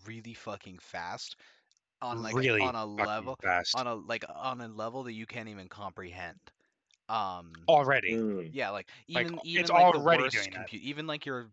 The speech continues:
Speaker 1: your laptop, like, your basic ass laptop, just running this Discord call currently,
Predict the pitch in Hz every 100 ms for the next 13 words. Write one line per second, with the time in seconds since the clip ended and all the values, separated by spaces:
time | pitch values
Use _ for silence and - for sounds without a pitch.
0 | 113 107 107 113 110 95 95 - - 71
1 | - 85 85 92 - 87 - 98 87 85
2 | - 78 82 - 69 - - 90 87 95
3 | 98 90 82 - 73 - 101 101 113 123
4 | 135 135 139 160